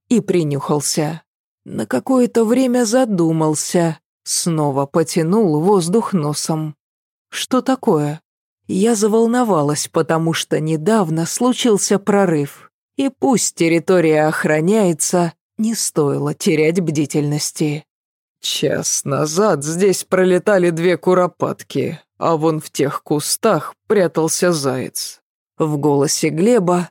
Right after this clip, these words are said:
слышалось лёгкое разочарование. Он непроизвольно, хищно клацнул зубами.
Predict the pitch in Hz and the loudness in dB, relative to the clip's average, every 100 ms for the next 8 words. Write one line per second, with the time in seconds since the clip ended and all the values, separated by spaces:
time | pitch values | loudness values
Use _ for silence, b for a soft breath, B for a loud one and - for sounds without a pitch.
0 | - - 330 330 - 185 170 170 233 233 | -8 -6 -2 -2 0 2 2 2 2 2
1 | 196 - 190 185 190 170 175 - 175 175 | 0 0 2 4 4 2 0 0 2 2
2 | 147 143 139 143 143 151 147 _ _ - | 0 0 0 -2 -2 -4 -8 _ _ -2
3 | 277 185 165 147 165 165 180 240 226 185 | 0 2 0 0 2 2 2 4 4 4
4 | 175 - _ - 254 214 - 151 - 262 | 2 -4 _ -6 -4 -2 -2 -6 -2 2
5 | 214 - 190 170 160 165 151 143 143 143 | 2 0 0 0 2 0 0 0 0 -2
6 | 151 | -6